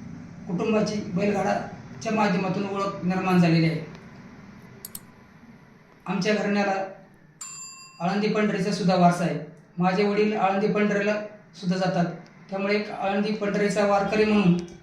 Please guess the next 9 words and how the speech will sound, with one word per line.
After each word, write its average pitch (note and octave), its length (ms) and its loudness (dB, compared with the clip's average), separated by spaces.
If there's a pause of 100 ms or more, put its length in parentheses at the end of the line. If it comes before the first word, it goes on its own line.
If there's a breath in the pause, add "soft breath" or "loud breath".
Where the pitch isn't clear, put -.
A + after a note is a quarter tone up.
सुद्धा G3 240 2
आमच्या G3 240 2
घराला F#3 500 2
परंपरा F#3 460 4
लाभलेली E3+ 320 6
आहे. D#3+ 300 -4 (640)
मी G#3+ 320 0
दोन G#3 160 2
हजार G#3 280 4